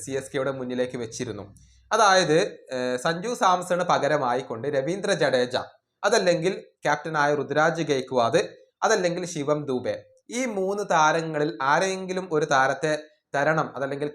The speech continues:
കൈമാറണം എന്ന ഒരു ആവശ്യമായിരുന്നു ചെന്നൈ സൂപ്പർ കിങ്സിന് മുന്നിൽ രാജസ്ഥാൻ റോയൽസ്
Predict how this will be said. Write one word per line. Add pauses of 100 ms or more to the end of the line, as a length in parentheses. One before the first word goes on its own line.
കൈമാറണം (140)
എന്ന (460)
ഒരു (160)
ആവശ്യമായിരുന്നു (320)
ചെന്നൈ
സൂപ്പർ
കിങ്സിന്
മുന്നിൽ (140)
രാജസ്ഥാൻ (140)
റോയൽസ്